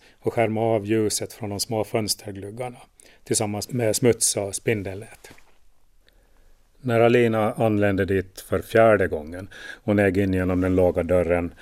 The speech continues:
brann både brasa och talljus, fastän kvällen var tidig. Trots att det inte rörde sig om något avtalat besök kände hon sig, liksom vid tidigare tillfällen, väntad.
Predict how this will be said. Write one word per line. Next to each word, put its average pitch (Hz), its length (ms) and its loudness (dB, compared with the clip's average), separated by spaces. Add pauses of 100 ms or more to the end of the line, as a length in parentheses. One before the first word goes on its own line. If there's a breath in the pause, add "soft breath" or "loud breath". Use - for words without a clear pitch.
(260 loud breath)
brann 107 360 6
både 98 200 4
brasa 98 640 4
och 95 280 0
talljus, 98 880 -4
fastän 95 300 -8
kvällen 90 420 -2
var 92 200 -4 (120)
tidig. - 460 -8 (1500 soft breath)
Trots - 260 2
att 131 80 0
det 147 80 4
inte 127 600 2
rörde 117 340 4
sig - 160 2
om 104 120 2
något 104 240 0
avtalat 107 720 0
besök 110 420 -2 (320 loud breath)
kände 123 300 0
hon 117 220 2
sig, 107 460 4 (320)
liksom 113 320 2
vid 104 120 2
tidigare 101 440 4
tillfällen, 92 600 0
väntad. 101 640 0